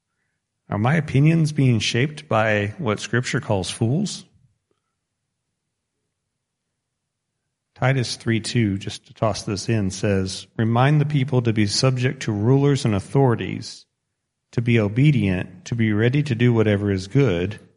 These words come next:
to slander no one, to be peaceable and considerate,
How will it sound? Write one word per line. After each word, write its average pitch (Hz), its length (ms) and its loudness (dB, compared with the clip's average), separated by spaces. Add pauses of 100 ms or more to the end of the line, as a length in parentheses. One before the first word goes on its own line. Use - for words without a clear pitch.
(580)
to 117 140 -6
slander 123 480 2
no 107 260 2
one, 98 460 -2 (760)
to - 140 -2
be 113 140 0
peaceable 147 680 0
and 107 140 -2
considerate, 101 880 -2